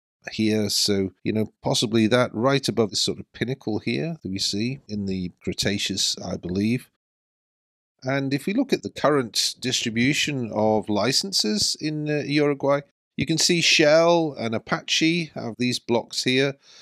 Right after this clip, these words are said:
And down in the west, we've got Challenger Energy in this off one. Now, there are three blocks currently available,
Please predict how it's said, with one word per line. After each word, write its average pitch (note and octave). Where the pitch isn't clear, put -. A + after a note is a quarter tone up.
And A2+
down C3
in G#2
the G2
west, B2
we've G#2
got B2+
Challenger A2
Energy F#2+
in F2
this -
off -
one. F#2+
Now, C3+
there C3+
are C3+
three G#3+
blocks C3+
currently D#3
available, G2